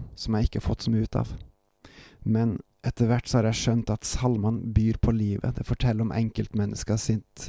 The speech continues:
syn på livet og livet med Gud, både av det gode og vonde.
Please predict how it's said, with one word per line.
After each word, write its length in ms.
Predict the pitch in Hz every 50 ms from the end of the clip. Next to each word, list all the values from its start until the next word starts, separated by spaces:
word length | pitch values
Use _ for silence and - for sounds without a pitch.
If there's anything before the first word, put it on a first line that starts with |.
| -
syn 320 | - - - - 117 117 113
på 160 | - - 113
livet 240 | 110 104 101 95 104
og 140 | 104 110 107
livet 240 | 107 104 101 107
med 180 | 110 110 107 110 104
Gud, 340 | 110 180 - 147 - - - - _ _ - - - - - -
både 340 | - 117 113 117 110 101 98
av 120 | 104 107
det 100 | 117 110 107
gode 300 | 117 113 110 101 98 104
og 80 | 104 107
vonde. 300 | 117 113 104 104 110